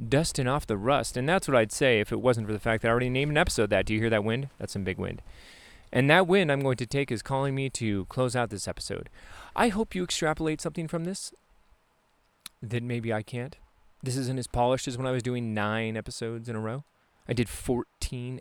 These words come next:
episodes in July. This is my first episode, and it is the eighteenth of August. But that's okay, because that is the way it is, and that's okay.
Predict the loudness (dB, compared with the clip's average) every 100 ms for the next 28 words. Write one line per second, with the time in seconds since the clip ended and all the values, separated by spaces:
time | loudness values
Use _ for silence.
0 | -10 -6 -6 -4 -4 -4 -8 -10 -10 -6
1 | -4 -4 -2 -2 -4 -6 -4 -2 -2 -2
2 | -2 0 -2 2 2 2 -2 -2 0 0
3 | 0 -2 -4 -2 -4 -6 -12 _ _ 2
4 | 2 0 -4 -6 -6 -2 -2 -4 -12 -18
5 | _ _ _ _ _ -10 -2 4 4 4
6 | -2 -2 -6 -6 -6 -8 -4 -2 -2 -2
7 | -6 -14 -10 -8 -4 -4 -2 -4 -4 -4
8 | -6 -10 -18 _ _ _ _ _ -10 -8
9 | -6 -8 -12 -14 -16